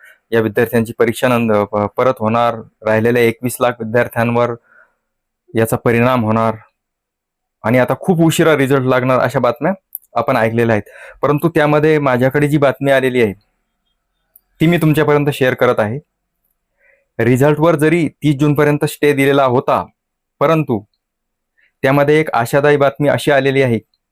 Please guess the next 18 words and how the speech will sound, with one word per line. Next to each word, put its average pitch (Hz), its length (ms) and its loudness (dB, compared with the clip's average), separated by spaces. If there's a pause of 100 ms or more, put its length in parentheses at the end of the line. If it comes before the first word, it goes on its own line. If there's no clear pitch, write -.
(800)
की 143 180 2
सरकारने 147 560 0
याच्यामध्ये 147 360 2
दखल 131 280 0
घेतलेली 123 380 0
आहे 117 200 0 (1120)
आणि 123 300 0 (960)
सरकारी 143 640 -2
सॉ-, 120 340 -2
सॉलिसिटर 139 680 0
जनरल 135 380 0
तुषार 151 400 -2
मेहता 131 400 -2 (1200)
यांनी 131 500 2 (1200)
आज 127 420 0 (1400)
सोळा 135 340 0
मे 160 160 0
रोजी, 131 300 0